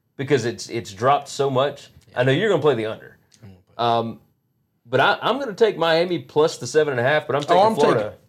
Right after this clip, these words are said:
Speaker 2: I'm
Speaker 1: to win
Speaker 2: taking
Speaker 1: the
Speaker 2: Mi-,
Speaker 1: game.
Speaker 2: I'm taking Miami also in the
Speaker 1: All right.
Speaker 2: points. Oh, I'm absolutely taking whoever's
Speaker 1: Now
Speaker 2: catching points in a low-scoring game. Absolutely.
Speaker 1: Are you taking Miami to win?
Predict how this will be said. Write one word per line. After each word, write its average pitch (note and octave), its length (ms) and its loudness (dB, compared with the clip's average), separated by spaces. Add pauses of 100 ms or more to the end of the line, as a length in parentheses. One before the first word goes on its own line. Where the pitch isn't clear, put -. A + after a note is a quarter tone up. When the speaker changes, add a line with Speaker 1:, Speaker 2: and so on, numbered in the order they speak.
Speaker 2:
I'm C#3+ 60 -10
Speaker 1:
to C#3 60 -2
win C3 100 4
Speaker 2:
taking A#2+ 120 0
Speaker 1:
the G#2+ 60 0
Speaker 2:
Mi-, G#2+ 100 -2
Speaker 1:
game. - 80 -10
Speaker 2:
I'm C3+ 100 -4
taking A#2+ 260 -2
Miami F2 300 -6
also - 280 -16 (380)
in F2+ 80 -12
the A2 60 -6
Speaker 1:
All F#2+ 60 -6
right. G2 80 -8
Speaker 2:
points. - 300 -14 (340)
Oh, A2 120 0
I'm A2 100 -2
absolutely C#3 540 -2
taking G2+ 400 -6 (140)
whoever's C3+ 340 0
Speaker 1:
Now B2+ 140 2
Speaker 2:
catching E3 340 0
points D#3+ 480 -4 (200)
in B2 120 -4
a A2+ 60 -2
low-scoring C#3 680 0
game. C#3+ 400 -6 (260)
Absolutely. A#2 560 -8 (300)
Speaker 1:
Are C3 80 0
you D3 420 4
taking C#3 340 2
Miami B2 260 0
to A2 60 -4
win? F3 200 -6